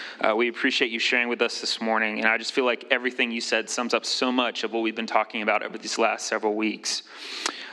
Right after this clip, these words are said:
Um, so I'm gonna recap a little bit of what we talked about, <clears throat> and then I'm gonna jump into us finishing up Lamentations.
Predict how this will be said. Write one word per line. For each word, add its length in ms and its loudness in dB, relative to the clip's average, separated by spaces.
Um, 420 2
so 320 0
I'm 140 4
gonna 140 2
recap 440 2
a 40 -8
little 160 2
bit 100 2
of 60 0
what 80 4
we 100 4
talked 260 2
about, 300 4
<clears throat> 140 2
and 240 0
then 240 4
I'm 60 0
gonna 160 2
jump 280 0
into 460 2
us 200 2
finishing 460 0
up 280 0
Lamentations. 880 0